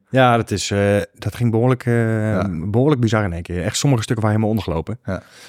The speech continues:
Speaker 1: Maar ja, goed, eh, eh, moraal van het verhaal, je kunt ook gewoon te veel risico nemen, hè?
Speaker 2: Ja, ja, je z-, jij zat op een gegeven moment, eh, in, ja, je reed, in principe reed je voor en je zat in een bepaalde flow op een bepaalde track.
Speaker 1: Ik zat er lekker in.
Speaker 2: Ja, en er waren
Speaker 1: Honderd procent.
Speaker 2: eigenlijk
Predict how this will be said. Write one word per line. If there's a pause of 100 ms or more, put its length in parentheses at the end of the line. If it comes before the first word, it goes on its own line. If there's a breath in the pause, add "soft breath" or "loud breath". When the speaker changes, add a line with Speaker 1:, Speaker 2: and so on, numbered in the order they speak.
(120 loud breath)
Speaker 1:
Maar
ja,
goed,
eh,
eh,
moraal
van
het
verhaal,
je
kunt
ook
gewoon
te
veel
risico
nemen,
hè? (500)
Speaker 2:
Ja,
ja,
je
z-, (120)
jij
zat
op
een
gegeven
moment, (200)
eh,
in,
ja,
je
reed,
in
principe
reed
je
voor
en
je
zat
in
een
bepaalde
flow
op
een
bepaalde
track. (200 soft breath)
Speaker 1:
Ik
zat
er
lekker
in.
Speaker 2:
Ja,
en
er
waren
Speaker 1:
Honderd
procent.
Speaker 2:
eigenlijk